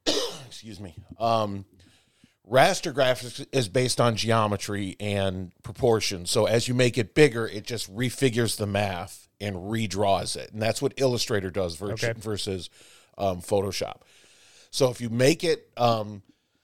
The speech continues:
Speaker 1: if you make it, uh, if you make it in Illustrator, you can make it as big as you want, as little as you want. Um, otherwise, what you have to do is you have to make a very,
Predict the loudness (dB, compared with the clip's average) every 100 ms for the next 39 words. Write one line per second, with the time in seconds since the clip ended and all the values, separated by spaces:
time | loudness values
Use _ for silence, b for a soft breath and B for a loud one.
0 | _ _ _ _ -6 -4 0 4 6 6
1 | 6 4 4 0 0 0 -2 -6 -14 -18
2 | _ _ _ _ _ _ _ _ _ _
3 | _ _ _ _ -20 -20 -12 -2 -2 0
4 | 2 2 2 -2 -4 -4 -4 -4 -4 -6
5 | -6 -6 -4 -2 2 2 2 -2 -8 0
6 | 4 6 6 4 0 0 2 2 0 -2
7 | 2 4 4 0 -2 -6 -4 -6 -8 b
8 | b b -6 -2 0 -2 -6 -10 0 2
9 | 6 4 4 -2 -6 -4 0 2 0 -8
10 | -8 -6 -6 -4 2 2 0 -8 -8 -6
11 | -6 -4 2 2 2 -2 -4